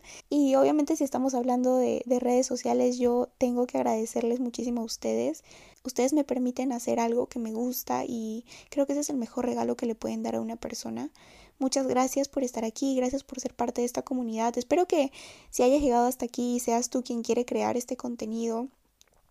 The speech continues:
te motivo mucho a que lo hagas. El mercado no está saturado, no <laughs> pienses eso. No hay nadie como tú y sé que tú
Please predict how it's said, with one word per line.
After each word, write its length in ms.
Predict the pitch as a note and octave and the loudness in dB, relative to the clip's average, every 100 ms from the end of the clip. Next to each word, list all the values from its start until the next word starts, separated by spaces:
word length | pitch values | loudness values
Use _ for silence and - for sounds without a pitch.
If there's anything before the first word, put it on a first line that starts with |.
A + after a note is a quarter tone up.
| _ - - | _ -20 -4
te 100 | - | 0
motivo 400 | B3 A#3 C#4+ C4 | 0 0 0 0
mucho 260 | C4+ C4 C#4 | 0 0 -2
a 20 | |
que 120 | - | 0
lo 140 | A3+ | 0
hagas. 440 | A3 A#3 A#3+ C4 - | 0 0 0 -2 -4
El 80 | B3+ | -4
mercado 380 | A#3 A#3+ A#3+ A#3+ | -4 0 0 2
no 100 | A#3+ | -2
está 180 | A#3+ C4+ | -2 -2
saturado, 540 | B3+ B3 A#3 A#3 B3 | -2 -2 0 2 2
no 100 | B3 | 0
<laughs> 20 | A#3+ | 2
pienses 420 | D4 D4 D#4+ C#4+ | 2 6 4 6
eso. 420 | D#4 D4 C#4 D#4 - - - - - | 6 6 2 0 -4 -16 -18 -18 -10
No 100 | - | -2
hay 80 | B3 | 2
nadie 220 | C#4+ C#4+ | 2 2
como 220 | D4 C#4 A#3+ | 2 0 -2
tú 220 | - C4 | 2 2
y 80 | C4 | 2
sé 140 | B3 | -2
que 300 | - B3 B3 - | 0 0 0 -4
tú 340 | - C4 C4+ | -4 -2 0